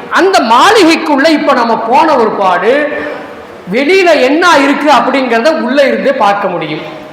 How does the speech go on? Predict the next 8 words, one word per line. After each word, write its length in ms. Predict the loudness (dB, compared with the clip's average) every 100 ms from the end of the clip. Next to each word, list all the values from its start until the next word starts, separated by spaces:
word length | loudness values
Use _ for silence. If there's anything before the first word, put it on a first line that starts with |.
| -20 -12
உள்ள 260 | -6 0 0
இருந்தே 420 | 2 0 2 2 2 0 -6 -8 -10 -14 -4
பார்க்க 520 | 2 4 4 4 2
முடியும். 500 | 2 2 2 0 0
அந்த 280 | 0 0 2
அளவுக்கு 400 | 2 2 0 -2
பிரம்மாண்டமான 1040 | 0 0 2 4 4 4 2 2 2 2 2
ஒரு 480 | 0 0 -2 -4